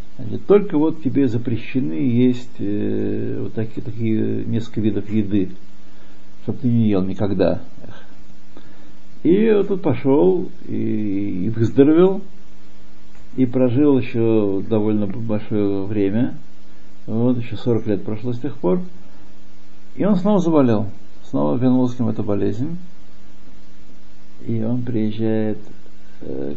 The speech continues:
к Хофец Хаиму, вот, и говорит ему: «А, Хофец Хаим, говорит, наверное, ел то, что я тебе сказал не есть». Вот. Он говорит: «Да, вот, не удержался, так сказать, было такое дело».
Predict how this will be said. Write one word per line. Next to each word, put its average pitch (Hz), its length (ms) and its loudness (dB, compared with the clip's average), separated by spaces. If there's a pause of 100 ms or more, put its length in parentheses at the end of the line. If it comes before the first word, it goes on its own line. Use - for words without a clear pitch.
к - 60 -4
Хофец 120 300 -4
Хаиму, 127 680 0 (1400)
вот, 92 400 -2 (340)
и 95 600 -2 (840)
говорит 101 500 0
ему: 110 340 -2
«А, 123 160 -4
Хофец 120 140 -2
Хаим, 113 160 2
говорит, 101 260 -2
наверное, 120 300 2
ел 113 340 2
то, 107 140 -2
что - 180 -2
я 104 60 0
тебе 98 220 -2
сказал 98 340 -2
не 95 160 -2
есть». 127 280 0 (1000)
Вот. 90 380 -2
Он 92 80 -4
говорит: 95 220 -2
«Да, 139 280 0
вот, 95 240 -2
не 95 120 -2
удержался, 101 540 -2
так - 100 -4
сказать, - 520 -4
было 92 220 0
такое 76 380 -2
дело». - 300 -2